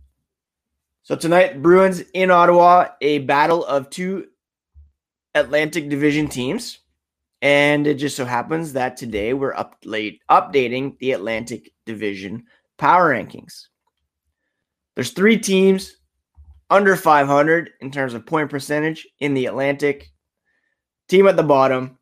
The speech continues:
tonight's opponent, the Ottawa Senators. I'm gonna put them in seventh, though, this week. The Montreal Canadiens have a four eighty-five point percentage, a record of fifteen,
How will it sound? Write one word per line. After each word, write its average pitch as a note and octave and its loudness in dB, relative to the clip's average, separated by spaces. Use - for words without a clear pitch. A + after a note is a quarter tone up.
tonight's D#3 -4
opponent, B2 -8
the C3+ -6
Ottawa B2+ 0
Senators. - -4
I'm D#3+ -6
gonna C#4+ -2
put F#3 -2
them E3+ 2
in C#3+ -4
seventh, D#3 0
though, A2+ -6
this A2 -10
week. C#3 -6
The C#3 -6
Montreal F3 2
Canadiens D#3+ 0
have C#3 -4
a D3 2
four F3+ 0
eighty-five D#3 0
point D3+ -2
percentage, D3+ -6
a C3 -2
record D3+ -2
of C3 -4
fifteen, E3+ -6